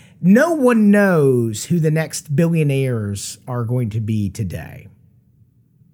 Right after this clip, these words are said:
No one knows,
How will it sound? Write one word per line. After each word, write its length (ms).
No 140
one 120
knows, 480